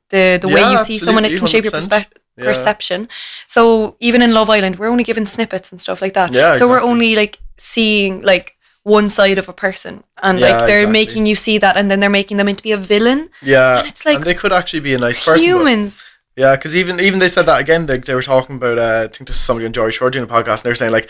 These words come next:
Speaker 2: what they don't show is, like, when I'd wake up and I'd go to the gym, and then I love, like, uh, Russian literature, so I'd read that in the morning. They don't show that, but they do
Speaker 1: Yeah.
Speaker 2: show 'em, they did show us
Speaker 1: Shouting at, like,
Speaker 2: when we were
Speaker 1: someone
Speaker 2: out,
Speaker 1: of his
Speaker 2: and I'm,
Speaker 1: friends,
Speaker 2: and I'm
Speaker 1: yeah.
Speaker 2: screaming at my ex or whatever. I was like, "Oh."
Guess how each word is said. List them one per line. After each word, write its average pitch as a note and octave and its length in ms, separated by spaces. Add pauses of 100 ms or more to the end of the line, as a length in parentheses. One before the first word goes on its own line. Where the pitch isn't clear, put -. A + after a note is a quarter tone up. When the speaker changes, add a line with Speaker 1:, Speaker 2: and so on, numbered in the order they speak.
(160)
Speaker 2:
what B2 160
they C3+ 80
don't C3+ 260
show B2 200
is, A#2 100
like, A#2+ 160
when B2+ 100
I'd A#2+ 100
wake A#2 240
up B2 120
and A#2+ 100
I'd A2+ 60
go A2+ 120
to G#2+ 140
the G#2+ 60
gym, A#2+ 240
and G#2 100
then A2 320
I A#2+ 60
love, A#2 200
like, A2+ 220 (180)
uh, A2 220
Russian A#2 340
literature, A#2+ 440
so - 120
I'd A2 120
read A#2 160
that A#2+ 160
in A2+ 60
the A#2 60
morning. A2+ 400
They A#2+ 80
don't B2 200
show B2 120
that, B2 220
but A#2 120
they B2 120
do C3 80
Speaker 1:
Yeah. B2+ 80
Speaker 2:
show C#3 240
'em, A#2+ 220
they C3 140
did B2+ 260
show C#3 100 (100)
us - 40
Speaker 1:
Shouting G#3+ 340
at, F#3+ 140
like, D3+ 140
Speaker 2:
when C#3 80
we C#3+ 60
were - 60
Speaker 1:
someone C#3+ 200
Speaker 2:
out, C#3 40
Speaker 1:
of C3+ 60
his C#3 80
Speaker 2:
and C#3 80
I'm, C3 40
Speaker 1:
friends, G3+ 220
Speaker 2:
and - 60
I'm C#3+ 80
Speaker 1:
yeah. F#3+ 100
Speaker 2:
screaming C#3 440
at B2 100
my C3 120
ex C#3+ 200
or - 20
whatever. B2 240
I B2+ 40
was C3 100
like, A#2+ 120 (460)
"Oh." F4+ 360